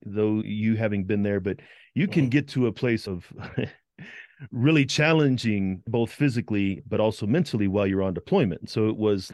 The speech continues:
Speaker 1: "Let's run a hundred miles, run, walk a hundred miles in February." And so it started off in Taji, Iraq, and now every year in February, there's this outstanding nonprofit called the Taji one hundred that,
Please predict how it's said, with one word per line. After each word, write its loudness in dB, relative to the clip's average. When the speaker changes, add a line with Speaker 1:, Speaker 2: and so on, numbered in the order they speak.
Speaker 1:
"Let's -2
run 2
a 2
hundred 0
miles, 0
run, 2
walk 0
a -4
hundred -2
miles -2
in -2
February." 0
And -6
so 6
it 2
started 4
off 2
in 0
Taji, 0
Iraq, 2
and -2
now 2
every 0
year 2
in -6
February, -2
there's -2
this -12
outstanding 0
nonprofit -2
called -4
the -8
Taji -2
one 0
hundred -4
that, 0